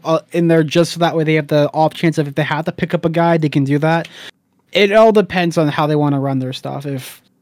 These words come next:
the Leafs clearly have shown they wanna spend up to the cap, and they literally did spend up to the cap, but you can see there's clearly consequences for that.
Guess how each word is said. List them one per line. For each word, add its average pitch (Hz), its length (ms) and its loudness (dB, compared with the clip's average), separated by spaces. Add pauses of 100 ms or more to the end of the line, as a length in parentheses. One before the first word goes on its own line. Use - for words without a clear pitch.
(120)
the 147 320 2
Leafs 160 480 2
clearly 170 360 2
have 156 140 0
shown 160 240 2
they 156 100 2
wanna 147 320 2
spend 165 440 0
up 156 160 -2
to - 160 -2
the 147 80 -6
cap, 151 560 -4
and 156 120 -2
they 139 140 2
literally 143 540 -2
did 185 360 0
spend 175 300 -2
up 165 100 -2
to 165 100 -2
the 147 80 -10
cap, 147 340 -4
but 147 120 -10
you 147 60 -4
can 143 160 -6
see 131 240 -6
there's 127 300 -8
clearly 139 480 -2
consequences 131 680 -6
for 131 200 -8
that. 95 240 -8